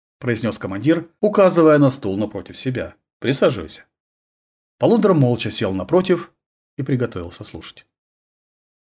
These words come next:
"Я вот думаю, брать нам с собой лоцмана, когда будем проходить из океана в Аденский пролив. Судя по карте, здесь довольно несложный для прохождения участок.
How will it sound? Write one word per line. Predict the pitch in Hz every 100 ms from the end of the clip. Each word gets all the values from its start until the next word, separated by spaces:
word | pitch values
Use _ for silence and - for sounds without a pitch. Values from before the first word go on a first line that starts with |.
| -
"Я | 95 123 170
вот | 214
думаю, | 233 180 110 87 - -
брать | 107 131 214
нам | 214 170
с | -
собой | 160 160
лоцмана, | 175 160 - 113 104
когда | 127 139
будем | 135 131
проходить | 131 123 131 139 135
из | 123
океана | 131 160 175 165 160 -
в | 123 127
Аденский | 113 101 - 120
пролив. | 156 156 85 - _ _ _ _ _ _ -
Судя | - 151 135
по | 123
карте, | 139 151 - 120 - _ -
здесь | 120 143
довольно | 151 139 139 139
несложный | 147 156 143 127 123
для | 120
прохождения | 139 139 151 143 110 117
участок. | 156 139 98 82 _